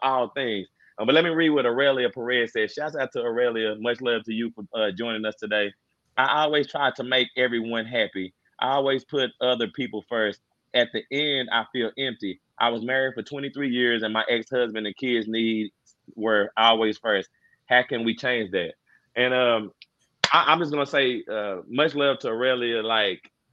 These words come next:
I call her Big O. Um, I've been knowing her for many years, and you wanna talk about somebody that, like, what she's saying, putting people first, um, it's been a big thing. Even when I come around, you know, she trying to put me in front of everybody too. And I'm like,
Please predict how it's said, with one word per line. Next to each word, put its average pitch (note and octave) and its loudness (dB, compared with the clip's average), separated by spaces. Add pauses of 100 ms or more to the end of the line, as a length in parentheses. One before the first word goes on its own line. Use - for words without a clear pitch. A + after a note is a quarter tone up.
(260)
I A#2 6
call C3+ -2
her A#2+ -4
Big B2+ 0 (100)
O. C3 -4 (380)
Um, G#2 -8
I've A#2+ 0
been C3 -2
knowing B2+ -4
her B2 2 (100)
for G#2+ 0
many B2+ 0
years, A#2 2
and G#2+ 0
you A#2 -2
wanna C3+ 0
talk A#2+ -6
about A#2 0
somebody A#2 2
that, G#2+ 2 (140)
like, A2 4 (320)
what B2+ 0
she's C#3+ -2
saying, C#3+ -2 (180)
putting C#3 0
people C3+ -4
first, C3+ 2 (440)
um, G2+ -4
it's A2+ 0
been C3+ 4
a A#2 0
big A2+ 0
thing. A2 -2
Even C#3+ 2
when C3+ 0
I D3 4
come C3 -4
around, A#2 -2
you A#2+ -6
know, A2 -2
she A#2+ -12
trying B2+ -4
to A2 -18
put B2+ -4
me C3 -6
in A#2+ -4
front A#2+ -4
of A2 -4
everybody A2+ 2
too. C#3+ -4
And A#2 -2
I'm A#2 -4
like, G#2 2